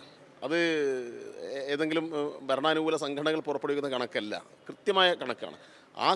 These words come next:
കണക്കിനെ ഉദ്ധരിച്ചുകൊണ്ട് ഇവിടെ ചില രാഷ്ട്രീയ നേതാക്കൾ, ഏഹ്, ലേഖനം എഴുതിയപ്പോൾ ഉണ്ടായിട്ടുള്ള പുകിൽ നമ്മൾ കണ്ടു.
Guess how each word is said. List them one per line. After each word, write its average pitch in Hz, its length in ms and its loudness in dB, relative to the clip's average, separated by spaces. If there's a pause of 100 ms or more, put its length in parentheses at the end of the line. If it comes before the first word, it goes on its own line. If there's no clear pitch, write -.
കണക്കിനെ 175 360 4
ഉദ്ധരിച്ചുകൊണ്ട് 170 760 2
ഇവിടെ 160 600 4
ചില 151 360 4
രാഷ്ട്രീയ 147 600 0
നേതാക്കൾ, 131 420 2
ഏഹ്, 131 1160 -4
ലേഖനം 135 380 6
എഴുതിയപ്പോൾ 143 340 2
ഉണ്ടായിട്ടുള്ള 131 440 2
പുകിൽ 113 240 -6
നമ്മൾ 120 200 -4
കണ്ടു. 98 300 -6